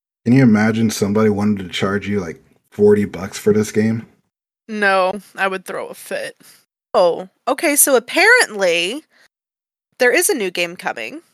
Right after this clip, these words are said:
Speaker 2: It was announced at the Game Awards twenty twenty-one. Maybe. Let me see.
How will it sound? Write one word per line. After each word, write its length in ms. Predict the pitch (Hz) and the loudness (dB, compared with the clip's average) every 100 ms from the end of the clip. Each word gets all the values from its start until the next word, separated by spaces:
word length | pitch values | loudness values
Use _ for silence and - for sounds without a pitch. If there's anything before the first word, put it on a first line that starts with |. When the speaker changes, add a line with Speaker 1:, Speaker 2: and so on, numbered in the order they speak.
| _ _ _ | _ _ _
Speaker 2:
It 80 | 220 | -4
was 140 | 220 220 | -4 -4
announced 520 | 220 220 247 254 - | -2 0 0 -2 -2
at 680 | 226 208 202 202 196 - - | 0 2 2 2 0 -6 -8
the 160 | 202 202 | -6 -4
Game 280 | 208 220 247 | 2 2 2
Awards 560 | 233 185 180 185 185 | 0 2 2 0 -4
twenty 300 | - 214 202 | -8 -4 -4
twenty-one. 720 | 214 208 190 180 170 - 98 196 _ _ _ - | -6 -8 -8 -8 -8 -8 -14 -20 _ _ _ -6
Maybe. 540 | 214 190 170 57 - - _ _ _ | 0 0 0 -6 -14 -18 _ _ _
Let 100 | 220 | -12
me 100 | 208 | -10
see. 340 | 196 - - | -8 -8 -10